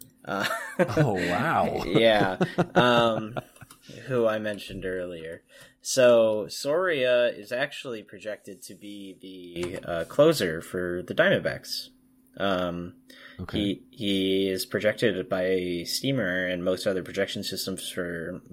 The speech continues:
Speaker 1: about twenty-three saves. Uh, and you can get him at, I think he barely crosses the three hundred mark. Let me see. Uh, three oh nine.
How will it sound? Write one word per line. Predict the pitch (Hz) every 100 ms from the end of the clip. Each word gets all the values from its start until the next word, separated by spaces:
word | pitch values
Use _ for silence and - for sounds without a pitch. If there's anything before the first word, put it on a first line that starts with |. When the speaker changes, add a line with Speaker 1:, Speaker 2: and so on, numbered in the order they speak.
| -
Speaker 1:
about | - 92 -
twenty-three | - 98 92 101 92 90 87 92
saves. | 95 95 92 101 - - - - - - _ - - _ _ _
Uh, | 92 92 87 82 -
and | 95 92 -
you | 104 110
can | - 110 95
get | 98 -
him | 113 120 120
at, | 95 92 95 87 -
I |
think | - 98
he | 92
barely | 82 82 87 87 87
crosses | - 87 82 87 -
the | 92
three | - 87
hundred | 90 90 -
mark. | - - - -
Let |
me | - -
see. | - - 135 - - - - _ -
Uh, | 90 92 90 95
three | - 131
oh | 156
nine. | 156 170 -